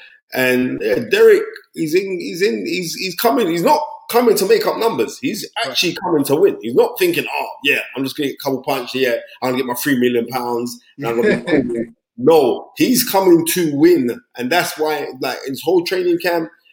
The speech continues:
Speaker 1: everybody else of the guys down there, like, he's got Ian, Don Charles, who's your trainer. That is their mindset. Uh, like, Spencer Oliver,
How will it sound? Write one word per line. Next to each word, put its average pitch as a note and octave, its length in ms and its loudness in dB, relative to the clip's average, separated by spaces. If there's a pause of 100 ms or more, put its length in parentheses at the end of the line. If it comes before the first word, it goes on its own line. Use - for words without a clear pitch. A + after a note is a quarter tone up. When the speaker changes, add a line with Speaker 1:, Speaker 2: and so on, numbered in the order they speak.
(160)
Speaker 1:
everybody C#3 400 -2
else F3+ 280 0
of D#3+ 60 0
the E3+ 80 0
guys F3 300 -4
down E3+ 200 0
there, E3+ 160 -2
like, D#3 220 -2
he's B2 140 -8
got - 180 -10
Ian, D#3 400 0
Don D#3 220 0
Charles, D#3 280 0
who's B2+ 100 -4
your B2 80 -8
trainer. D#3 400 -4 (460)
That F#3 220 0
is D3 120 0
their E3 120 2
mindset. D3+ 500 -4 (100)
Uh, C3 120 -8
like, C#3+ 220 -4
Spencer A3+ 400 0
Oliver, D3+ 440 2